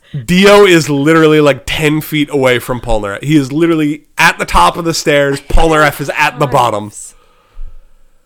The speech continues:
Speaker 1: We are at the end.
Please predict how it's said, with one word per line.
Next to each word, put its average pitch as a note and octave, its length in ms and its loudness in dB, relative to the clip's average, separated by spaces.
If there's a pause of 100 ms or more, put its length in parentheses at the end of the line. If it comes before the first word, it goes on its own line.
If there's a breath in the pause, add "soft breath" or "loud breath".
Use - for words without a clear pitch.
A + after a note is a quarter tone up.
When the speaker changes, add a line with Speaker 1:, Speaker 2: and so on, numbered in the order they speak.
(1300)
Speaker 1:
We C#3+ 280 0
are B2+ 480 2 (400)
at D#3 260 2
the D3+ 200 0
end. G#2+ 380 -4